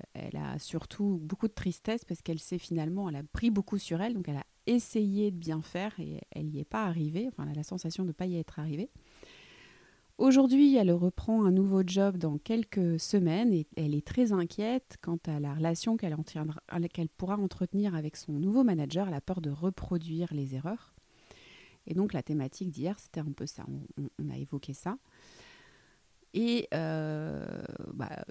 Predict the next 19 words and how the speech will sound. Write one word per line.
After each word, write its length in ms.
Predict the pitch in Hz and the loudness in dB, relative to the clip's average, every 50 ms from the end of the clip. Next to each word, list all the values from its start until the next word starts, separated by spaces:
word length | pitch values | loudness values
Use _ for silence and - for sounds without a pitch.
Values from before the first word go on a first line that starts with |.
| - - | -12 -10
voilà, 340 | - - 160 165 160 156 143 143 | -6 -4 -2 -2 -2 -4 -4 -4
je 60 | 151 | -6
le 60 | 147 | -4
répéterai 400 | 139 147 147 - 165 - - 160 | -4 -4 -6 -6 -8 -8 -6 -4
jamais 220 | 151 160 156 160 147 | -4 -2 -2 -2 -4
assez, 320 | 143 147 - - 233 226 | -4 -6 -4 -2 0 2
mais 100 | 208 170 | 2 0
finalement, 500 | 160 - - 151 151 147 165 190 202 208 | 0 -2 -4 -4 -2 -2 0 0 0 2
l'idée, 360 | 196 175 160 160 165 190 208 | 2 2 2 0 0 -2 -2
c'est 160 | 202 - - 156 | -2 -6 -10 -12
plutôt 420 | - - 156 151 - 208 214 214 | -8 -8 -8 -2 0 2 2 2
de, 300 | 190 165 151 147 143 143 | 2 0 0 -2 -2 -4
d'être 460 | 143 143 143 147 - - - - - 143 | -4 -4 -6 -6 -6 -8 -8 -6 -6 -6
soi-même 500 | - - - 143 156 165 180 185 160 143 | -4 -2 0 2 4 4 4 4 2 2
le 60 | 143 | 0
plus 240 | - - - 240 - | 0 0 0 0 0
possible 640 | - - 156 139 - - - 240 254 247 214 - - - | -2 -4 -4 -4 -6 -6 -4 -4 -2 -2 -2 -4 -2 -2
et, 340 | 156 170 185 190 185 180 - | 0 0 2 0 0 -2 -2
euh, 240 | 143 143 143 143 | -4 -6 -6 -6